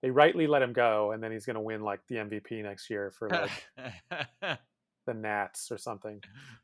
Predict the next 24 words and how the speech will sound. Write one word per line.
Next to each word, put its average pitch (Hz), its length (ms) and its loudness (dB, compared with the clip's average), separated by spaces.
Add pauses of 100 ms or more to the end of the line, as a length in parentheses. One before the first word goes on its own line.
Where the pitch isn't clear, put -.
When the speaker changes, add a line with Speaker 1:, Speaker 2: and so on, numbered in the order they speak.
(220)
Speaker 2:
Right. 101 300 0
Speaker 1:
<laughs> - 40 -20
Or 131 80 0
the 127 100 -2
Phillies. 110 640 -4 (680)
<laughs> - 20 10 (1120)
Speaker 2:
Oh, 147 200 -4 (560)
that'll 123 180 -6
be 123 80 -10
so 135 180 -6
terrible. 110 640 2
<laughs> - 460 10
Speaker 1:
Yeah, 156 340 12
so, 190 540 10 (540)
I 160 100 8
don't 135 120 4
know. 104 240 0 (180)
I 151 60 2
think 190 200 0
it's 185 120 2
been 160 140 0
good 143 180 6
for 135 120 4
everybody 110 540 2